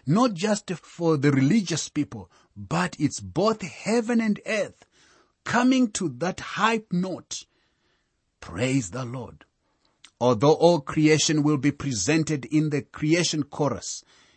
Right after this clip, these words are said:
Israel, the apple of God's eye,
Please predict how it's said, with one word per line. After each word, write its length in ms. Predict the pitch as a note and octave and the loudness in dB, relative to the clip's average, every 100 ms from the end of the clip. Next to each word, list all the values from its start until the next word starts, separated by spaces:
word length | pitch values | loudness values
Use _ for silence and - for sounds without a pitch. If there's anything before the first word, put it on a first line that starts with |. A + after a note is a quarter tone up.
| _ _ - | _ _ -2
Israel, 640 | F#3+ F#3 A#2 A2+ F2 D2+ | 2 2 2 -4 -6 -8
the 220 | D#2+ C3+ - - | -6 -6 -6 -4
apple 360 | B2 - D#3+ | -4 0 0
of 220 | C#3+ G2+ F#2+ | 0 -2 -2
God's 380 | C3+ C#3+ - - | 2 2 0 -4
eye, 320 | C3 G2 D2+ | -4 -4 -8